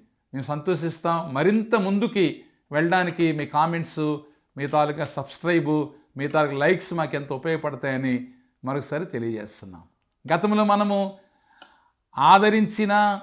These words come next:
అబ్రహాము, లోబడని లోతు గురించి వివరంగా తెలుసుకున్నాం. ఆ సందేశాలకు ఎంతోమంది మాకు మరి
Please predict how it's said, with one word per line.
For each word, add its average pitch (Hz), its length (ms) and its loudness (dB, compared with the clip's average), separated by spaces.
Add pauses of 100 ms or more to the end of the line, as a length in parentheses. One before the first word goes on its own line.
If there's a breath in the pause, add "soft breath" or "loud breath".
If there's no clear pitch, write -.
అబ్రహాము, 196 800 6 (400)
లోబడని 196 800 4
లోతు 190 440 4
గురించి 180 720 0
వివరంగా 170 380 0
తెలుసుకున్నాం. 151 760 -2 (240)
ఆ 135 100 0
సందేశాలకు 165 720 0
ఎంతోమంది 208 640 4
మాకు 147 580 -2 (300 loud breath)
మరి 139 540 -4